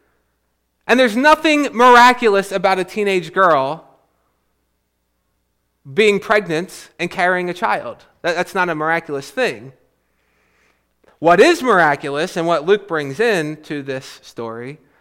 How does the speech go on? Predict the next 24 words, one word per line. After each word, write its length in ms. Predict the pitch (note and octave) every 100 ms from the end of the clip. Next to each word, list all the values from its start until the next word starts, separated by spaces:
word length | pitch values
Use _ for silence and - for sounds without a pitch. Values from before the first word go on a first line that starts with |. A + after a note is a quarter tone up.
| _ _ _ _
is 200 | D3 D3+
that 260 | E3 D#3+ D#3+
there 180 | F#3
is 220 | E3+ G3 F#3
no 180 | F#3
earthly 300 | E3 F#3 F#3
father. 560 | E3+ F3+ F#3 D#3+ - B2+ _ _ _ _ _ _ _ _ _ _ _ _ _ _ _ _ _ _ _ _ _ _
Mary 500 | C3+ G#3 B3+ A#3+ A3
is 140 | G3+ G3
still 300 | - A3+ A3+
a 40 |
virgin, 480 | G3 G#3+ G#3+ D3 C3+
no 160 | G3+ A3+
sexual 500 | A3+ A3 - A3 G#3
relations. 880 | G3+ F#3+ F#3 - A#2 A#2 - - _ _ _ _ _ _ _ _ _ _ _ _ _ _ -
Now, 300 | F#3+ G#3+ D#3
a 40 |
story 480 | - - D4+ D#4+ D4
like 280 | B3+ A#3+ G3+
that 320 | G#3+ F3+ E3
has 260 | F3+ D3
never 840 | D3 F3+ G#3+ A3 G#3+ G#3 G3+ G3+ - _ _
been 180 | - F3
told. 540 | F3 F3 C3+ D#2 A#2